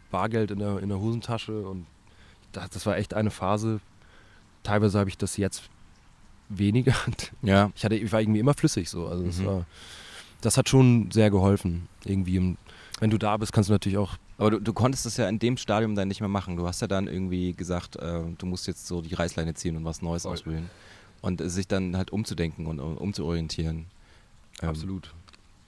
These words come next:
Speaker 1: Ich glaub, ich hab mich dann irgendwie drei Monate eingeschlossen.
Speaker 2: Da ist ja auch Kreativität ein wichtiger Faktor, also einfach
Speaker 1: Mega.
Speaker 2: das auszuleben. Und
Speaker 1: Das hat, das war, glaub ich, meine Rettung. Also
Speaker 2: Mhm.
Speaker 1: so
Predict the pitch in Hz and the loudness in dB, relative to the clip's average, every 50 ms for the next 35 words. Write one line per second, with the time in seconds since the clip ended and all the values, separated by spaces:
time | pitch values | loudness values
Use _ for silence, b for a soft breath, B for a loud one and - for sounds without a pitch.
0 | b b b b b b b b b b b - 90 - - 104 104 - - - | b b b b b b b b b b b -18 -10 -4 -2 -2 -2 -2 -6 -14
1 | - - - - - - - 107 98 104 - 101 98 98 98 98 95 - - 95 | -20 -20 -20 -20 -14 -10 -8 -6 -6 -4 -4 -2 -2 -2 -2 -4 -4 -4 -4 -2
2 | 101 104 107 107 107 107 - 104 98 95 - - - 95 104 110 120 - - 127 | 0 0 0 0 0 -2 -2 -2 -4 -4 -6 -8 -8 -6 -4 -4 -4 -6 -6 -6
3 | 123 - - 135 131 135 120 - - - - - - - - - - - 110 95 | -6 -6 -6 -6 -6 -6 -8 -10 -10 -8 -6 -4 -2 -2 0 -2 0 -2 -2 -4
4 | - - 107 107 101 101 - - 107 98 107 - - 120 120 117 - - 104 107 | -2 -2 0 2 2 2 0 -2 -2 -2 -2 0 0 0 0 0 -2 -4 -4 -4
5 | 110 - 104 101 101 - - 120 - - - 98 85 78 82 85 90 - - 87 | -4 -6 -6 -6 -6 -6 -8 -10 -10 -6 -4 -4 -4 -4 -4 -4 -6 -4 -4 -2
6 | 92 101 110 120 110 101 95 90 - 107 - - 107 101 85 85 85 85 87 87 | -2 -2 -2 0 0 -2 -2 -2 -2 -4 -4 -4 -4 -2 0 0 -2 -2 -4 -10
7 | - b b b b b b b b b _ - - - 90 90 87 101 95 - | -12 b b b b b b b b b _ -16 -8 -4 -4 -2 -2 -2 -2 -2
8 | 107 - - 95 82 - 85 - 95 87 85 92 90 87 92 90 87 85 92 - | -2 -4 -4 -8 -10 -8 -6 -4 -4 -2 -2 -2 -2 -2 -2 -4 -4 -4 -4 -4
9 | 101 85 80 80 - - 87 87 87 87 87 92 90 87 87 | -6 -6 -8 -10 -12 -10 -8 -4 -4 -2 -2 -2 -2 -4 -4